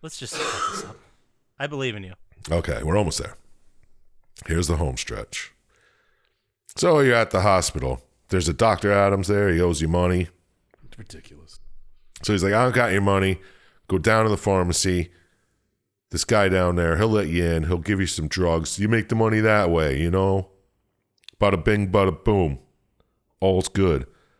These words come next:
Speaker 2: So like, all right. You go down to the pharmacy, and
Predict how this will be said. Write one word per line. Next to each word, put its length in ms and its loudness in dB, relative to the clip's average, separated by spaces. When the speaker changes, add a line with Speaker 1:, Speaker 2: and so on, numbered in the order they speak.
Speaker 2:
So 140 -2
like, 80 2
all 120 2
right. 220 2
You 120 -4
go 180 4
down 280 4
to 40 2
the 100 0
pharmacy, 760 -2
and 260 -2